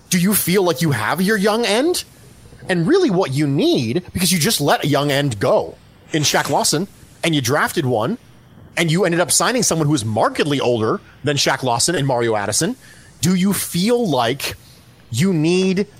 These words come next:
an end, or do you need a young one? How significant do you think J J Watt has been sapped? Do you ascribe to the idea that if you have specific hand usage and compression techniques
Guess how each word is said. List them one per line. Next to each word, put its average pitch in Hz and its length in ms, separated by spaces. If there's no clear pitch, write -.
an 139 140
end, 254 360
or 226 100
do 180 100
you 214 80
need 214 140
a 185 40
young 214 280
one? 101 200
How 269 460
significant 185 720
do 165 100
you 165 180
think 143 560
J 180 160
J 170 140
Watt 147 220
has 147 120
been 151 120
sapped? - 600
Do 226 220
you 240 340
ascribe 214 600
to 190 100
the 151 140
idea 123 540
that 156 240
if 175 160
you 202 120
have 170 260
specific - 580
hand 180 380
usage 170 380
and 139 100
compression 160 480
techniques 123 480